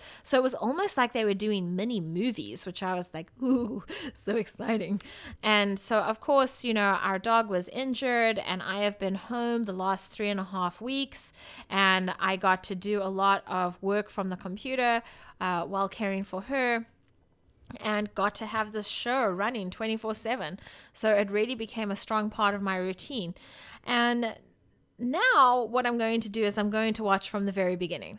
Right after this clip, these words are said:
I'm going to watch The Closer all the way through Major Crimes and see how I feel. The way Major Crimes ended was bittersweet. I liked how some arcs ended, s-, how some did not. And it, it was just,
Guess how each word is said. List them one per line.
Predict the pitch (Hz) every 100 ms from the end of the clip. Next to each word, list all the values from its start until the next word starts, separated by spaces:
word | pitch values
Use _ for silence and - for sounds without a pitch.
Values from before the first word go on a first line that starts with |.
| -
I'm | 196
going | 190 196
to | 196
watch | 196 185 -
The | 196
Closer | - 294 294 285 262 262 - _ -
all | 233
the | 220
way | 196
through | 196 208
Major | 196 185 -
Crimes | - 196 185 185
and | 180
see | -
how | 185 175
I | 165
feel. | - 247 233 233 - - -
The | 285
way | 269 392 381
Major | 247 247 269
Crimes | - 220 214 208 -
ended | 185 214 247 339 392 - - -
was | 240 247
bittersweet. | 233 214 214 - 185 - - -
I | 196
liked | 208 269 -
how | 262
some | 226 - 269 269
arcs | - 247 247 - -
ended, | - 233 233 226 220 220 220 -
s-, | - -
how | 202 190 180 180
some | - 214 190 190 185
did | 185 165
not. | 180 220 247 254 - - - - - -
And | 208 196 190 190 190
it, | - 202 202 -
it | 214
was | 220 -
just, | 226 - -